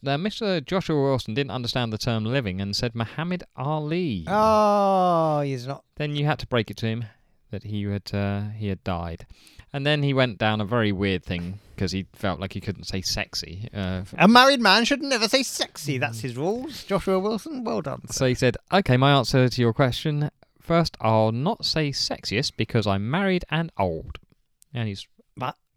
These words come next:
Speaker 1: he's put old with an E as
Speaker 2: I'd
Speaker 1: well.
Speaker 2: actually class Wilson as sexy, so
Speaker 1: Mm.
Speaker 2: am I the b-, bad person here?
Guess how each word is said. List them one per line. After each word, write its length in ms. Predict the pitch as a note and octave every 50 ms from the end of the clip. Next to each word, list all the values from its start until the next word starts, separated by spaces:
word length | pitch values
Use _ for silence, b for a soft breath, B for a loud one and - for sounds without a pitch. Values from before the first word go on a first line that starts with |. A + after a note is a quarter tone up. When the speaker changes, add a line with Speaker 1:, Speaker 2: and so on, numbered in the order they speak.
| -
Speaker 1:
he's 140 | C3 A#2+ A#2
put 140 | - - - -
old 240 | C3 C3 C3+ C3 C3
with 120 | B2+ C3 C3
an 100 | C3 C3+
E 200 | C#3 C3 A#2 G2+
as 120 | G2 -
Speaker 2:
I'd 60 | F#3+ G#3 -
Speaker 1:
well. 40 | G#3+
Speaker 2:
actually 260 | G3 G3 - - F#3
class 340 | - - G3+ G#3 G#3 - -
Wilson 400 | G3+ G3 G#3+ A3+ - - D3+ C3
as 100 | B2 -
sexy, 380 | - D3+ - - - D#3 D#3 D3+
so 260 | - F3 E3+ F3 F3+ E3 C3 -
Speaker 1:
Mm. 280 | C3+ C#3+ E3 E3+ D3+ A#2+ -
Speaker 2:
am 120 | E3 E3
I 100 | F3 F#3 F#3
the 80 | F3 D#3
b-, 120 | D#3 D#3+ - - - _
bad 200 | - D#3 D#3+ D#3+ D3+
person 360 | E3+ E3 D#3+ - - F#3 E3+
here? 160 | F3 G3+ G#3